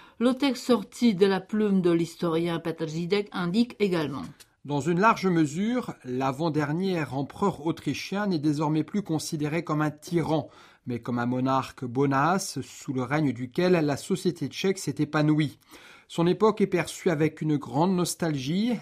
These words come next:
Speaker 2: ce dont témoigne aussi le musée qui a été inauguré cette année à Terezín et qui présente des centaines d'objets soutenant le culte impérial,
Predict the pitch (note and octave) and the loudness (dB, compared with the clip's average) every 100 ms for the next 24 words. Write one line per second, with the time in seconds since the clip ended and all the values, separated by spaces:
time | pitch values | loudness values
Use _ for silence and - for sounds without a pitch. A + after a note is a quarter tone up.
0 | D3 - C#3+ C#3 - B2+ C3 F#3 D#3+ B2 | -8 -8 -4 -4 -4 -2 0 2 0 0
1 | - A3+ - - - D#3+ G#3+ G#3+ D3+ C#3+ | 0 0 0 -16 2 6 6 4 6 4
2 | - D3+ C#3 C3+ F3+ E3 F#3+ F#3+ E3+ D3+ | 2 0 2 4 4 4 4 2 2 2
3 | D3+ F3+ F3 D3+ C3 E3+ C#3+ - E3+ D3 | 0 0 -2 -2 0 0 -2 0 2 2
4 | A#2+ D3+ G#3 G#3+ E3 D3 C#3 D#3 - C3 | 2 0 2 0 0 -6 -6 -8 -4 -2
5 | C#3+ E3+ C#3 C#3 C3 - G3 F#3+ G#3+ G#3 | -2 -2 -2 -4 -4 -4 -4 -2 0 0
6 | D#3+ C3+ C3+ G3 - F3 D3 D3+ D3+ C#3+ | 0 0 0 0 -2 -10 -4 -2 -2 -2
7 | B2+ G#3 G3+ E3 D3 C#3+ B2+ C#3 E3 F#3+ | -4 -6 -4 -6 -4 -4 -2 2 4 4